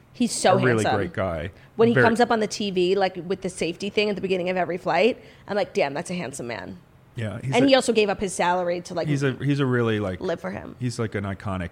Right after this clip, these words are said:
Speaker 2: travel industry leader.
Speaker 1: Is he married?
Speaker 2: Yes.
Speaker 1: Fuck.
Speaker 2: <clears throat> Um, in any case, so for every, anyone who's like, "Okay, when do we book?" So you can book now, and, you know, I would recommend later in the summer as possible.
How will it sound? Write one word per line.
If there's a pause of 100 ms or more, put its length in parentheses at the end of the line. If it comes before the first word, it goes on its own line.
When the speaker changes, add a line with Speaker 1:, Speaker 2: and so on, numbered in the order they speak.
Speaker 2:
travel
industry
leader. (100)
Speaker 1:
Is
he
married? (300)
Speaker 2:
Yes.
Speaker 1:
Fuck. (200)
Speaker 2:
<clears throat> (520)
Um, (360)
in
any
case,
so
for
every,
anyone
who's
like,
"Okay,
when
do
we
book?" (840)
So
you
can
book (160)
now,
and, (160)
you
know,
I
would
recommend
later
in
the
summer (220)
as
possible.